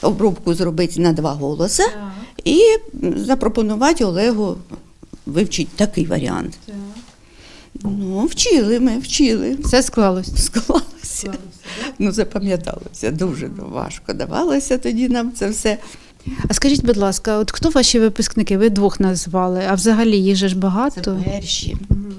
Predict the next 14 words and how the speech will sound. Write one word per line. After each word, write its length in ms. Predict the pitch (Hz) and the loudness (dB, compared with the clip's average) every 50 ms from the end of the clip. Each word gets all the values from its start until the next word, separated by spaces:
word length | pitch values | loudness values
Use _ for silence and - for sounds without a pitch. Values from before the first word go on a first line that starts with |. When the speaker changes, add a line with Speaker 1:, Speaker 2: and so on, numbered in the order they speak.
| 196 196 - - - _ | -14 -14 -16 -18 -20 _
Speaker 1:
Хочу 380 | - - 226 208 214 - 165 160 165 | -4 -2 -2 -2 0 0 0 0 0
вспомнити 560 | - - - - 214 208 190 180 160 165 165 160 | -4 -6 -4 0 2 2 4 4 2 2 0 0
Кузьміна 680 | - 294 247 208 226 208 175 165 165 185 233 247 247 226 | 2 4 4 6 6 6 6 6 4 4 4 4 4 4
Жана, 680 | 202 202 226 226 226 220 226 226 220 220 220 220 220 220 - - - - _ - | 2 2 2 2 4 4 4 4 4 4 2 0 -2 -6 -10 -20 -20 -20 _ -10
бо 140 | 175 170 175 | -8 -8 -6
це 160 | - - 175 | -4 -2 -2
однофамільця 760 | 170 170 175 180 170 175 - 175 180 175 170 160 - - 175 | 0 0 0 -2 -2 -2 0 0 0 0 0 -2 -4 -4 -2
моя, 280 | 175 165 170 175 180 185 - - - - | 0 0 0 0 -2 -4 -6 -14 -10 -4
мо-, 260 | - 165 170 165 165 165 | 0 2 2 2 2 0
моєї 540 | 175 175 170 175 165 165 160 147 156 165 160 - - - - - - | 0 0 2 2 2 0 0 0 -2 -4 -4 -6 -10 -18 -12 -4 0
юності. 680 | 165 185 175 180 180 160 170 - - - - 170 - - - - - - - - - - - - - - - - - - - - - - - _ _ _ - - - | 2 2 4 4 4 2 2 0 -2 -4 -2 -2 -2 -4 -6 -10 -12 -12 -12 -14 -16 -16 -16 -18 -18 -20 -20 -20 -20 -20 -20 -20 -20 -20 -20 _ _ _ -16 -8 -4
Ем, 640 | - 175 180 175 170 165 165 156 - 107 - - - - - - - | -2 0 0 0 0 0 0 -2 -2 -2 -4 -4 -6 -12 -18 -16 -6
Крупнік 600 | - 208 339 359 320 - - - 262 240 240 - - - | 0 4 6 6 6 6 6 4 4 4 4 0 -4 0
Оля, 480 | - - 240 233 220 208 214 214 214 | 2 4 6 6 6 6 4 4 2